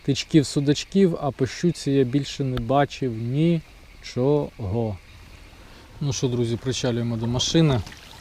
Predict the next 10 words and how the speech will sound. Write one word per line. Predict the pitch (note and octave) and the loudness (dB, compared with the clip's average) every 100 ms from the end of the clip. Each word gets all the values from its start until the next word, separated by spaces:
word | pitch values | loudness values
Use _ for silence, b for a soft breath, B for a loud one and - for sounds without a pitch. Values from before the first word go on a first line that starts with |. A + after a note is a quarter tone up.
| A#2+ | -6
Відчутно | A2+ - B2+ A2 A2+ | -4 -2 -4 -2 -4
так | G#2+ G#2 | -2 -4
вже | G#2 | -4
потемніло. | G#2 A#2 - C3+ D3+ D#3+ C#3 - - - - B B B B B - - | -4 -2 0 2 4 4 4 0 -6 -6 -6 B B B B B -20 -12
Знову | A#2 G#2+ A#2 A#2+ A2+ A2+ | -6 -2 0 0 0 0
насувають | A2+ A#2 - C#3 B2 B2+ B2 A2+ | -2 -4 -2 0 2 2 0 -4
хмари | - B2 B2 A#2+ A#2 A2+ | -6 -4 -2 -2 -2 -2
на | A#2 A#2 | -2 -2
новий | A#2 A#2 A2+ B2 | -2 -2 0 2
дощ. | A#2+ A2 C#3+ E3+ - - | 2 2 6 6 4 -4